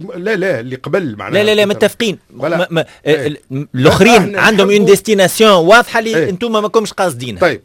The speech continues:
Speaker 2: إيه.
Speaker 1: الأهداف متاع
Speaker 2: القطار
Speaker 1: القطار
Speaker 2: اللي أنتم فيه
Speaker 1: هاوش
Speaker 2: اليوم.
Speaker 1: نقول لك، أنا ب-، باش نشبهها، خلينا نسرق منك التشبيه بحاجة أخرى.
Speaker 2: مهم.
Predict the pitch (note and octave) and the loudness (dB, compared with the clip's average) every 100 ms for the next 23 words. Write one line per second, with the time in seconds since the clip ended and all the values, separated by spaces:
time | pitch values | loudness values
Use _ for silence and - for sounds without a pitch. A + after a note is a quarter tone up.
0 | _ F#3 F3+ D3+ C3+ B3+ G#3+ - A#2+ B2+ | _ -8 -6 -8 -4 -2 -2 -4 -12 -10
1 | C#3 F#3+ C4+ D4 B3+ B3 B3+ A#3+ A3+ D3+ | -4 -2 2 4 2 0 -4 -4 -2 -2
2 | G#3 F#3 D#3+ C3+ F#2+ C#3 D#3+ D3+ D3 C3+ | -2 -2 -4 -6 -12 -10 -10 -10 -12 -14
3 | C3 B2 C3+ C#3+ D3 D3 C3+ - C3+ C3 | -18 -18 -16 -12 -10 -12 -14 -14 -12 -12
4 | C3+ _ _ - D3 C3 A#2+ B2+ C#3 A2 | -16 _ _ -12 -10 -8 -10 -10 -12 -12
5 | G#2+ - G#2 D3+ E3 A2 B2 B2 F#2+ - | -14 -18 -18 -12 -12 -10 -12 -12 -12 -18
6 | _ - A2+ F#3 | _ -20 -16 -14